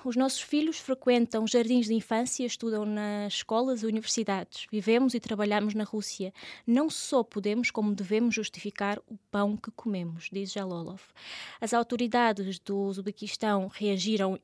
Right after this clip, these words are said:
eh, de imediato à declaração de Jalolov. Ahm, a embaixada do país em Moscovo lembrou que a participação na guerra no terri-, no território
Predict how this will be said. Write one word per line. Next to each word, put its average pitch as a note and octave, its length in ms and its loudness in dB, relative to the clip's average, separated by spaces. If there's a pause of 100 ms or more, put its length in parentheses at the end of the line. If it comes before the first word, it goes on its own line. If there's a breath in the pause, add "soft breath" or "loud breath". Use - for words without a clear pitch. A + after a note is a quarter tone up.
(120)
eh, F#3+ 120 -4
de G#3 120 -6
imediato G3 720 -4
à G#3 100 0
declaração G3+ 600 -4
de G#3 260 -2
Jalolov. G3+ 580 -2 (560 loud breath)
Ahm, A3+ 440 0
a - 40 4
embaixada B3 520 4
do A#3 100 -4
país B3+ 360 2
em G#3 80 2
Moscovo C4+ 500 0
lembrou A#3 320 4
que A#3 100 -4
a A3+ 80 -2
participação - 640 -2
na A3 120 2
guerra G#3+ 420 0
no G3 120 -2
terri-, G#3 340 -6
no G#3 280 2
território G#3 680 -2